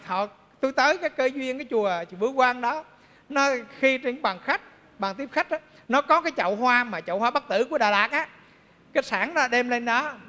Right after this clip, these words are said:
cái họ cứ tưởng là tôi giảng về cái hoa đó. Nhưng mà ai ngờ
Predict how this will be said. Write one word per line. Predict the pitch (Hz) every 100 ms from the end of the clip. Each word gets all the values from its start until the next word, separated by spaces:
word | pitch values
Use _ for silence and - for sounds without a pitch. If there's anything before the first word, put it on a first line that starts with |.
| - -
cái | 262
họ | 185
cứ | 240
tưởng | 294 220 285
là |
tôi | 247 247
giảng | 208 196 320
về | 214
cái | 254
hoa | 254 254
đó. | 285 427 - - - - _ _ 247
Nhưng | 269 277
mà | 262
ai | 247
ngờ | 269 233 220 240